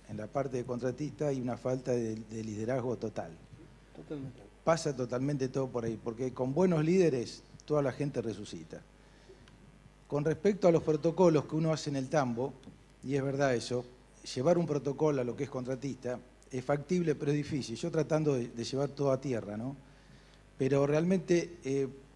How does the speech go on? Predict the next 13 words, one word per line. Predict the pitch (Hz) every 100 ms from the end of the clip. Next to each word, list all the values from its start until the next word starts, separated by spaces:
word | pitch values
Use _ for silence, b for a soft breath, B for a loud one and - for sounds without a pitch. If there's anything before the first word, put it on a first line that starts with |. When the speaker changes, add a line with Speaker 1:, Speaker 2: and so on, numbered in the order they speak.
| - - - -
Speaker 1:
el | 147 127
primero, | 156 170 135 131
mucha | 185 180
gente | 165 190 180
contrata | 151 143 - 165 165 135
por | 131 113
precio | 160 180 175 180
sin | - 127
conocer | 117 117 117 135
a |
la | 120
gente, | 113 101 92 101 104 - -
¿no? | 151